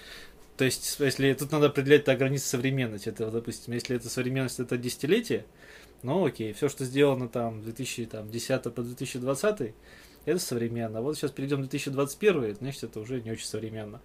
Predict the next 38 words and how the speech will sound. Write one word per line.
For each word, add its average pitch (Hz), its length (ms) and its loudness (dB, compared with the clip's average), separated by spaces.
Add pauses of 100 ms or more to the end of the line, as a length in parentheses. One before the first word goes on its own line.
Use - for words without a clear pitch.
(380)
Я 151 120 8
не 180 80 6
знаю, 135 260 0
то 98 40 -10
есть - 100 -10
как-то 131 200 -4
нужно 127 240 -2
тогда 123 240 0
определять. 113 560 -4 (520)
Но, 131 340 4 (840)
да, 131 380 6
ты 151 120 0
прав, 135 260 4
что 107 560 -4
как 104 140 -8
бы 104 100 -10
это, 104 300 -12 (1160)
очевидно, 113 1000 -2
это - 140 -10
в - 60 -12
природе 120 320 0
фотографии, 113 560 -2
да. 113 280 -8 (340)
И 127 460 4
говорить 147 420 8
ли, 143 260 4 (440)
в 135 60 -6
этом, 143 180 0
то - 80 -2
есть - 140 0
в 139 40 4
этом 139 140 4
смысле 160 320 0
нельзя 143 160 6
говорить 120 240 2
о 117 60 2
том, 160 180 0
что 120 420 0